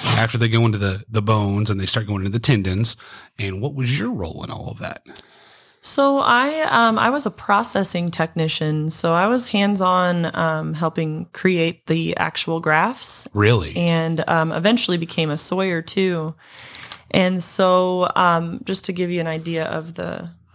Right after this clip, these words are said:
Speaker 2: process is, um, you know, you'd, you'd get a long bone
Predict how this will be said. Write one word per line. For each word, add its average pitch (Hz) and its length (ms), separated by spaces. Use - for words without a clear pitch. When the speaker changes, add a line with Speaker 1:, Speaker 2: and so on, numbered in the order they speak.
Speaker 2:
process 180 920
is, 160 460
um, 160 580
you 175 140
know, 160 100
you'd, 160 280
you'd 175 200
get 165 300
a 180 60
long 170 340
bone 160 580